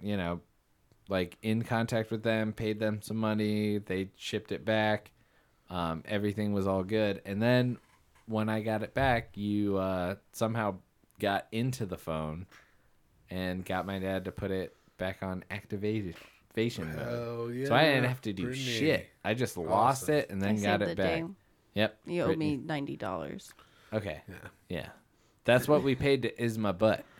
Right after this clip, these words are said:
Speaker 3: Oh, yeah, and the person who found it
Speaker 1: <laughs>
Speaker 3: is a Indian woman, and her name is Isma, I S M A,
Speaker 2: Uh-huh.
Speaker 3: Butt.
Speaker 2: B U T T?
Speaker 3: Yep. Isma Butt.
Speaker 2: You're lying.
Speaker 1: All right, so this was part of
Speaker 3: All
Speaker 1: the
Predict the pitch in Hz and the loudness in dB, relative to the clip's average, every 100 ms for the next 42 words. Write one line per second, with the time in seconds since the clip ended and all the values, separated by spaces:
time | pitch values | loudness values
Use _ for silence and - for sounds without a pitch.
0 | - - - 202 202 202 185 180 190 202 | -20 -20 0 6 8 8 6 2 -2 -4
1 | - 254 254 - 165 175 208 202 - 160 | -4 -4 -4 0 2 4 4 4 4 4
2 | - 185 190 175 156 143 - - 208 226 | 4 0 2 2 2 -2 -8 -6 -2 2
3 | 208 175 160 156 151 180 - - - _ | 2 2 2 2 0 -2 -6 -16 -20 _
4 | _ 190 180 175 175 170 160 - - - | _ -2 2 4 2 2 0 -4 -12 -2
5 | 185 185 208 202 214 233 262 - _ _ | 2 2 2 -2 0 0 -2 -8 _ _
6 | 185 185 220 - 185 180 202 - - 185 | -2 0 0 0 0 0 -2 -8 -4 -2
7 | 196 160 185 226 _ _ - 104 95 98 | 0 0 0 -4 _ _ -12 -8 -6 0
8 | 156 120 - - _ _ _ - - _ | 2 2 -2 -16 _ _ _ -20 -20 _
9 | - 113 107 101 - 110 117 123 135 - | -8 -2 0 -2 -2 -4 -2 -2 -2 -6
10 | _ - 190 - _ _ _ - 208 208 | _ -2 -2 -2 _ _ _ 2 2 2
11 | 196 190 170 151 - 127 123 92 85 85 | 0 4 4 4 0 -2 0 0 -4 -8
12 | 85 82 90 - _ - - - - - | -10 -10 -14 -20 _ -20 -20 -20 -20 -20
13 | - - 104 107 87 - - 101 104 143 | -20 -10 0 2 2 0 0 2 6 4
14 | - 120 - 135 143 135 110 | 4 2 2 6 8 8 6